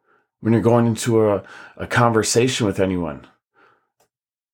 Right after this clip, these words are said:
pray to him to give you the ability to listen more than you speak, 'cause that's what the wi-, wise do, Proverbs say.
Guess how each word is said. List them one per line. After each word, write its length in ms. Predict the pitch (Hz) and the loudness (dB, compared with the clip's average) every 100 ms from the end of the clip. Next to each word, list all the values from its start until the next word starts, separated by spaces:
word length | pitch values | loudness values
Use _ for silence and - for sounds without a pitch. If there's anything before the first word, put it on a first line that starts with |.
| _ _ _ | _ _ _
pray 240 | - 131 | 0 2
to 140 | 151 135 | 2 0
him 260 | 110 95 | 2 0
to 80 | 87 | -2
give 220 | 90 117 | -2 0
you 80 | 117 | 0
the 140 | 113 110 | 2 2
ability 420 | 87 107 117 117 | 2 2 2 0
to 100 | 110 | 0
listen 460 | 92 107 120 104 | 2 0 0 -4
more 180 | 95 98 104 | -2 0 0
than 140 | 104 | -2
you 100 | 95 | -4
speak, 580 | - - 131 135 - - _ _ _ _ _ _ _ - | -4 -6 -4 -6 -8 -20 _ _ _ _ _ _ _ -14
'cause 140 | - | -6
that's 180 | 117 - | -6 -4
what 100 | 113 | -6
the 80 | 98 | -2
wi-, 240 | 107 110 | 0 2
wise 380 | 101 110 110 90 | 2 2 2 -2
do, 240 | 107 135 | -2 -2
Proverbs 500 | 127 98 87 82 76 | -2 -4 -4 -6 -6
say. 280 | - 67 - | -12 -12 -16